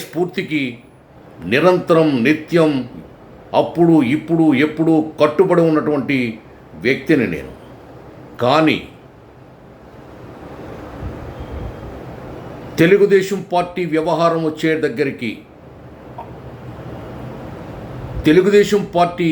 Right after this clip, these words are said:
రాష్ట్ర అధికార ప్రతినిధిగా, పి గన్నవరం నియోజకవర్గం తెలుగుదేశం పార్టీ కోఆర్డినేషన్ కమిటీ కో కన్వీనర్గా నాకుండే పరిధుల్లో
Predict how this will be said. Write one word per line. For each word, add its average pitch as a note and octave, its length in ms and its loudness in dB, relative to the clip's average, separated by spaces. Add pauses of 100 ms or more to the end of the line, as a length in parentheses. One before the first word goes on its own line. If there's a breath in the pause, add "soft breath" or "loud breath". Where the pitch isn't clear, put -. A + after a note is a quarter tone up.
(220)
రాష్ట్ర E3 320 0 (100)
అధికార D#3+ 320 2 (100)
ప్రతినిధిగా, B2+ 560 0 (1700 loud breath)
పి F3+ 100 6 (100)
గన్నవరం G3 500 4
నియోజకవర్గం E3 760 0 (760)
తెలుగుదేశం F3+ 560 4 (120)
పార్టీ D#3+ 320 2 (560)
కోఆర్డినేషన్ E3+ 680 2
కమిటీ D3+ 280 0 (140)
కో D#3+ 120 -2 (120)
కన్వీనర్గా C3 560 2 (800 loud breath)
నాకుండే D3 500 2 (200)
పరిధుల్లో E3 560 2